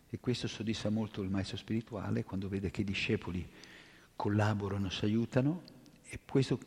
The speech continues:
crea quell'associazione forte, quell'unione che permette poi di estendersi veramente, aiutare veramente anche quelli che ancora non sono stati, non sono ancora entrati in contatto con la coscienza di Krishna.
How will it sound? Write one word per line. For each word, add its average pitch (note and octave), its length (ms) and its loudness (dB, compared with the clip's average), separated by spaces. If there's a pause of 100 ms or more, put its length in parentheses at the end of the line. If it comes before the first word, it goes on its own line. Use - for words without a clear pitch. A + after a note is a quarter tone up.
crea A#2+ 320 6
quell'associazione G2+ 1040 0 (240)
forte, - 720 0 (380)
quell'unione A#2 580 2
che A#2 120 -2
permette G#2 460 -2
poi G#2 260 -2
di G#2 220 -2 (680)
estendersi A#2 600 4
veramente, G#2 540 4
aiutare G2+ 400 4
veramente G2 640 0
anche - 420 -2 (1120)
quelli F#2+ 220 -2
che F#2+ 140 -2
ancora F#2+ 320 -4
non G2 140 -6
sono G2 220 -4
stati, - 500 -2 (720)
non C3 180 -2
sono A#2 180 -2
ancora G#2+ 220 0
entrati G2+ 300 2
in G2 80 2
contatto F#2 580 -4
con F#2 160 -10
la G2 260 -6
coscienza - 440 -8
di F#2+ 100 -10
Krishna. - 420 -14